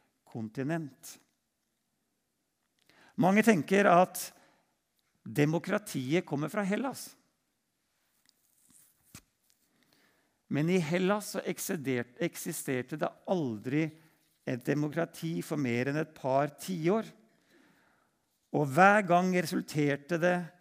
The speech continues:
i gjengers voldelige styre. Platon, han kalte det for sosialt kaos, for det var demokratiet som myrdet hans læremester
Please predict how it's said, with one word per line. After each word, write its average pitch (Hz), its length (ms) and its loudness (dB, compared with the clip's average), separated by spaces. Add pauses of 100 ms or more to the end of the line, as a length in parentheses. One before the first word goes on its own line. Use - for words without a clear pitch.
(340)
i 143 140 0 (100)
gjengers 143 640 2 (100)
voldelige 120 880 -4
styre. 160 540 -4 (1040)
Platon, 170 560 2 (880)
han 185 400 2 (100)
kalte 139 480 -2
det 160 160 0
for 160 160 -10
sosialt 151 840 -4 (100)
kaos, - 720 -4 (300)
for 156 160 -2
det 147 120 0
var 147 160 2
demokratiet 151 880 -4
som 156 240 -2
myrdet 143 560 -2
hans 131 400 -6
læremester 123 880 -2